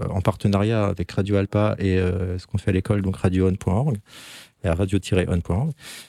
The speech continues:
Et donc, à la première édition, on avait déjà commencé à faire des émissions. On avait une demi-heure d'émission, euh, journalière qu'on, qu'on construisait, qu'on, qu'on diffusait sur Radio Alpa. Et là, on a un petit peu augmenté la voilure. On va, euh, on va faire une radio en direct comme on a l'habitude de le faire à l'école,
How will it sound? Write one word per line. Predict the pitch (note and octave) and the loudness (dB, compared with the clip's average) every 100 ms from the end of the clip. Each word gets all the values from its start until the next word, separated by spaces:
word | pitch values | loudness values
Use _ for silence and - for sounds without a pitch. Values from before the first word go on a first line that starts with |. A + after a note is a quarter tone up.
| _ | _
Et | F#2+ | -2
donc, | F#2+ | 2
à | G#2 | 4
la | |
première | G2+ C3 C3+ | 4 4 4
édition, | A#2+ G#2+ F3 | 4 0 2
on | |
avait | B2+ G2+ | 2 2
déjà | G#2+ C3 | 2 2
commencé | - A2+ G#2 - | 2 0 0 0
à | B2+ | 0
faire | G#2 | 0
des | G2 F#2 | -2 0
émissions. | F#2 F2+ - A#2 | -2 -4 -2 0
On | |
avait | F#2+ F#2 | 0 2
une | G#2+ | 2
demi-heure | A#2 A#2 | 2 2
d'émission, | A2 F#2 F#2 - G#2+ A2+ F#2 | 2 0 -2 -2 0 2 2
euh, | F2 F2 | 0 -2
journalière | F2+ F#2+ F#2+ F#2+ A2 | -2 2 2 2 0
qu'on, | - F#2+ F2+ E2+ E2+ | 0 0 0 0 -2
qu'on | - F2+ | -2 0
construisait, | - G#2+ - G2 G#2+ | 2 0 0 0 0
qu'on, | - F2 F2 | 0 -2 -2
qu'on | - F2+ | 0 0
diffusait | G2+ - G#2 | -2 -2 -4
sur | G2+ F#2+ | -4 -6
Radio | F2+ F2+ | -2 -2
Alpa. | F2 A2 C3+ B2 | 0 2 4 2
Et | F#2+ | 4
là, | B2+ | 4
on | B2+ G#2 | 4 4
a | F#2 | 2
un | F#2+ G2 | 2 -2
petit | - | 0
peu | A2 | 2
augmenté | G#2+ A#2+ A2 G#2+ | 4 4 2 2
la | |
voilure. | G2+ F#2+ A2+ E3 | 2 2 0 0
On | A#2 | 0
va, | G2 G2+ | 2 2
euh, | F#2+ F#2 F#2 F#2+ | 2 0 0 0
on | F#2 | -2
va | F#2+ | -2
faire | - G#2+ | 2 4
une | G#2 | 4
radio | G2+ A2 | 4 4
en | A2 | 4
direct | G2+ A#2 - | 4 2 0
comme | G2 | 0
on | F#2+ | 4
a | |
l'habitude | G2 G2+ - G#2+ | 4 2 -2 -2
de | |
le | G2 | -2
faire | - F#2+ | 0 0
à | |
l'école, | F2+ - D#3+ | 0 0 0